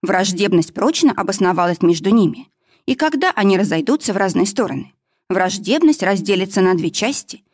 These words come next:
и последует за каждым. На улице Милана подняла указательный палец и, обращаясь к Викентию, словно поклялась. «Ну, стукач, я тебя выведу на чистую воду». «Взаимно», огрызнулся тот.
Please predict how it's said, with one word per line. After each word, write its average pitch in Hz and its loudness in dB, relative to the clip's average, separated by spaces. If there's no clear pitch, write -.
и 226 -4
последует 180 -2
за 190 -2
каждым. 196 -6
На 311 4
улице 320 2
Милана 185 2
подняла 170 0
указательный 190 -2
палец - -6
и, 190 -2
обращаясь 196 -2
к - -10
Викентию, - 0
словно 180 2
поклялась. 180 -4
«Ну, 196 6
стукач, - -6
я 180 -2
тебя 277 -2
выведу 185 0
на 175 4
чистую 196 -2
воду». 202 -2
«Взаимно», 180 2
огрызнулся 175 0
тот. - -10